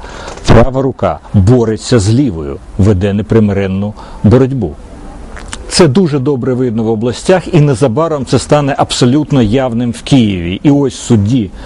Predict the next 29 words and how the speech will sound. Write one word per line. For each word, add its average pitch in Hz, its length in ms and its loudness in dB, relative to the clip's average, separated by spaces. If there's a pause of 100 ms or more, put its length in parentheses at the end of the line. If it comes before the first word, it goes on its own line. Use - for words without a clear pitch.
(140)
апеляційного 123 840 2
суду 220 420 -2
заносять 147 500 -2 (180)
за 104 140 2
те, 156 160 2
щоб 90 280 -4
він 127 160 -2
змінив 104 420 -2
міру 117 300 -2
запобіжного 98 680 -2
заходу 151 560 0 (760)
для 139 680 0 (220)
віце-мера 127 800 2
Одеси. 110 680 0 (880)
І 135 420 4 (100)
за 127 160 4
таку 151 260 2
суму 233 440 0
він, 185 140 -2
безумовно, 170 720 -2
забуває 147 640 0
запросити 101 680 0
на 95 300 0
судове 95 480 0
засідання 113 800 -2
і 85 60 2
слідчого, 139 680 0
і 127 80 4
прокурора. 151 720 0